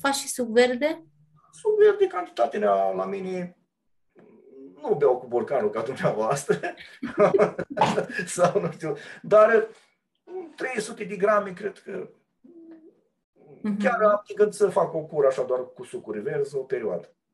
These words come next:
Speaker 1: Mhm.
Speaker 2: Pentru asta, pentru mine nu mi-este teamă. Eu sunt învățat cu, cu alimentație, cum să spun eu, uneori nu mănânc ziua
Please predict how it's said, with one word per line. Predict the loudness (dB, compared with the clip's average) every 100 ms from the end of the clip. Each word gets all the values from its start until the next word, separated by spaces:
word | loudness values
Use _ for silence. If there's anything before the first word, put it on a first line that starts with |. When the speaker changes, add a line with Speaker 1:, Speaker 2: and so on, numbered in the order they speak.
| _ _ _ _ _
Speaker 1:
Mhm. | -10 -6 -8 -8 -10 -12 -16 -16 -12 -14 -8
Speaker 2:
Pentru | -8 -2 0
asta, | 2 2
pentru | 0 -6
mine | -10 -10
nu |
mi-este | -10 -12 -16
teamă. | -14 -14 -16 -20 _ _ _ _ _ _ _ _ _ _ -10 -10 -10 _
Eu | _ 2 2
sunt | 4 -2
învățat | -2 0 0 -2
cu, | -4 -8 -6
cu | -6 -2
alimentație, | -2 -2 -4 -2 -2 -6
cum | -8
să | -8
spun | -10 -8
eu, | -6 -6 -8 -10 -12 -14 -14 -14 -14 -16 -18 -20 -20 _
uneori | -6 2 4 4
nu | 0
mănânc | -4 -6
ziua | -10 -2 0 0 -4 -8